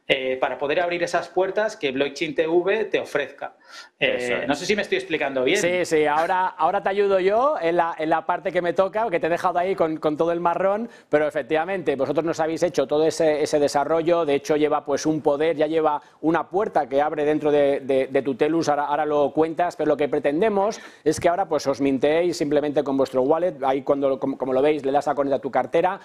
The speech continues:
Speaker 2: os va a pedir un código, el código es Blockchain T V en mayúsculas,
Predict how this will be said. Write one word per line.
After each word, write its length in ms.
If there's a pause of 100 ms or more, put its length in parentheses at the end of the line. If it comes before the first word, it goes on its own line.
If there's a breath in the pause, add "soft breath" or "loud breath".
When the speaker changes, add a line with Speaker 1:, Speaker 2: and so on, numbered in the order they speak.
(160 loud breath)
Speaker 2:
os 120
va 40
a 40
pedir 180
un 160
código, 360
el 80
código 300
es 180
Blockchain 520
T 120
V 240
en 100
mayúsculas, 720